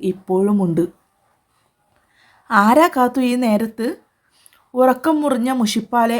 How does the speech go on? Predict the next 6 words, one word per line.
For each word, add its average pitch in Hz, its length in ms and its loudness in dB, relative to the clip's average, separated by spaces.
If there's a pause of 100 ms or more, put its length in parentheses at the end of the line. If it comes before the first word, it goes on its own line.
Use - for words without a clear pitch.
(120)
ആമു 196 380 0
കാത്തുവിനെ 202 600 -2
നോക്കി, 185 380 -2 (400)
ഒപ്പം 190 400 -4
ഉറങ്ങുന്ന 190 460 0
ശാലിനിയെയും. 185 680 0